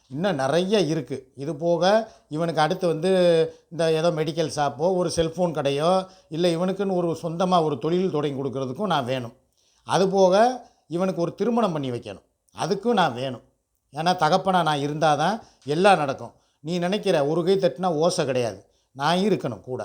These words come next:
நானும் நீயும் சேர்ந்து முயற்சி பண்ணி இவனை கரை சேர்க்கிற வரைக்கும் நான் இருக்கணும். அப்ப நீ என்ன பண்ணணும்?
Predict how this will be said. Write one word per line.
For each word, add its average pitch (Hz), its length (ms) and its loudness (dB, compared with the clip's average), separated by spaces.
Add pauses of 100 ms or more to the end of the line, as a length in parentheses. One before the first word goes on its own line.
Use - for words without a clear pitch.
(220)
நானும் 170 360 0
நீயும் 185 340 -2
சேர்ந்து 185 340 2 (340)
முயற்சி 180 380 0
பண்ணி 170 280 -2
இவனை 180 320 0 (300)
கரை 170 200 0
சேர்க்கிற 175 340 0
வரைக்கும் 196 300 0
நான் 151 200 -2
இருக்கணும். 143 380 -4 (200)
அப்ப 180 340 2 (460)
நீ 180 180 -4
என்ன 226 240 2
பண்ணணும்? 156 420 -2